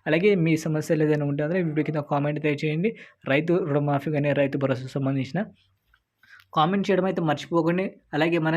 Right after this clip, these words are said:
ఛానల్ని ఎవరైనా కొత్తగా చూసి ఉంటే మాత్రం మన ఛానల్కి అయితే మీరైతే సబ్స్క్రైబ్ చేసి పక్కనున్న బెల్ ఐకాన్ని all పెట్టి ట్యాప్ అయితే చేయండి.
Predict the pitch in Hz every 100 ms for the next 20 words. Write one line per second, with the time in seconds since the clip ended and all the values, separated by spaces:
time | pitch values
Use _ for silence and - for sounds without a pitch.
0 | 160 175 185 180 165 156 170 165 147 156
1 | 151 151 151 170 160 147 143 160 214 -
2 | - - 139 143 180 185 175 170 165 165
3 | 160 156 147 - 131 - 160 147 160 165
4 | - 147 160 156 147 131 131 131 143 170
5 | 139 135 139 160 160 143 131 135 139 139
6 | 147 180